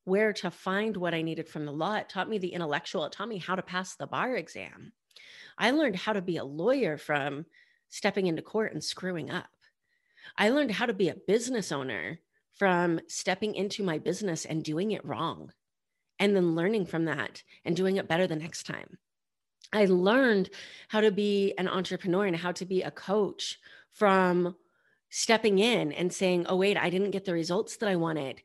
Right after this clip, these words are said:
How do I, what do I do next to get better results next time?" Without the implementation, without the failing, without the imperfect action,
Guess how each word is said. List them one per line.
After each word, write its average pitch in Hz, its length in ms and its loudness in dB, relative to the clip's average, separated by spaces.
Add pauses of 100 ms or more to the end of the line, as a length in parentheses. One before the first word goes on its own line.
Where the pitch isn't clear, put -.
(320)
How 202 200 2
do 196 160 4
I, 170 420 4 (500)
what 214 220 2
do 220 140 0
I 180 60 2
do 175 180 -2
next - 640 -4 (180)
to 190 80 -6
get 170 260 -2
better 160 220 -2
results 156 440 -6
next - 280 -12
time?" - 320 -14 (1400)
Without 196 340 4
the 226 140 0
implementation, 170 800 -2
without - 480 -2
the 180 100 -4
failing, 165 720 -2
without 165 680 0
the 175 280 0
imperfect 170 600 -4
action, 139 540 -4